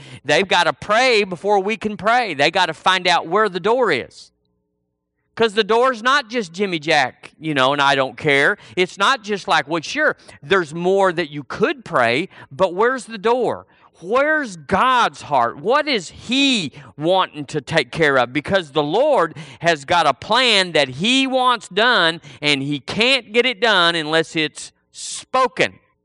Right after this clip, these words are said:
It has to be, it has to be, uh,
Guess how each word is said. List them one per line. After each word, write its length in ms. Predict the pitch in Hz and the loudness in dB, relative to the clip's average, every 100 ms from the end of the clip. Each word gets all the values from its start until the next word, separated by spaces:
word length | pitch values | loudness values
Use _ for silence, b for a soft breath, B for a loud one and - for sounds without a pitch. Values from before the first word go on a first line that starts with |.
| _ - - | _ -16 -2
It 140 | 147 | -2
has 280 | 156 196 208 | 0 0 -2
to 100 | 220 | -4
be, 340 | 190 226 220 B - | 0 0 0 B -2
it 140 | 165 | -2
has 340 | 156 208 220 | 0 0 -2
to 100 | 175 | -4
be, 480 | 185 202 185 170 160 - | -4 -2 -2 -2 -4 -2
uh, 220 | 143 131 | -2 -2